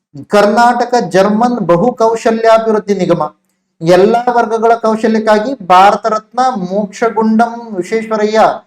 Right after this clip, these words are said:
ರಾಷ್ಟ್ರೀಯ ತರಬೇತಿ ಸೌಲಭ್ಯ, ರಾಷ್ಟ್ರೀಯ ಜೀವನೋಪಾಯ ಅಭಿಯಾನ, ಗ್ರಾಮೀಣ ಮತ್ತು ನಗರ ಎರಡು ಪ್ರದೇಶಗಳಿಗೆ ಸಂಬಂಧಪಟ್ಟ ಹಾಗೆ.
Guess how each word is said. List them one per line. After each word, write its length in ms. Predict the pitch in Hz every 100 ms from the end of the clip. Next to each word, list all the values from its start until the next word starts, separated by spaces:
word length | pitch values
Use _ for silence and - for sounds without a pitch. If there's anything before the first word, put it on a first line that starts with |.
| _ _ 156
ರಾಷ್ಟ್ರೀಯ 500 | 160 185 - 226 220
ತರಬೇತಿ 480 | 220 202 202 208 208
ಸೌಲಭ್ಯ, 480 | 185 170 165 156 147 _ _ _ -
ರಾಷ್ಟ್ರೀಯ 680 | 151 151 185 208 - 240 247
ಜೀವನೋಪಾಯ 920 | - 180 220 233 233 226 226 226 226 202
ಅಭಿಯಾನ, 360 | 180 185 175 151
ಗ್ರಾಮೀಣ 440 | 160 170 185 190
ಮತ್ತು 220 | 185 185
ನಗರ 240 | 170 170 165
ಎರಡು 280 | 160 175
ಪ್ರದೇಶಗಳಿಗೆ 520 | 175 165 165 - 156 147
ಸಂಬಂಧಪಟ್ಟ 440 | 151 147 - -
ಹಾಗೆ. 500 | 143 143 _ _